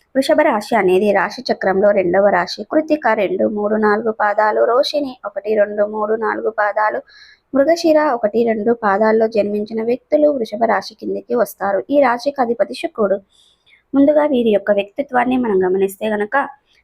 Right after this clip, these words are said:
వృషభ రాశి వారు చాలా మంచి మనస్తత్వాన్ని కలిగి ఉంటారు. అలాగే సిస్టమేటిక్‌గా కూడా కలిగి ఉంటారు, క్రమశిక్షణ కూడా కలిగి ఉంటారు. వీరు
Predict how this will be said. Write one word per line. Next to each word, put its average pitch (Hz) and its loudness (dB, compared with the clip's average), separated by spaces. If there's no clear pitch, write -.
వృషభ 311 2
రాశి 277 0
వారు 220 2
చాలా 254 -2
మంచి 202 0
మనస్తత్వాన్ని 214 -4
కలిగి 226 0
ఉంటారు. 233 -2
అలాగే 254 0
సిస్టమేటిక్‌గా 214 -4
కూడా 226 -2
కలిగి 226 -4
ఉంటారు, 247 -2
క్రమశిక్షణ 302 0
కూడా 220 0
కలిగి 262 2
ఉంటారు. 202 2
వీరు 269 2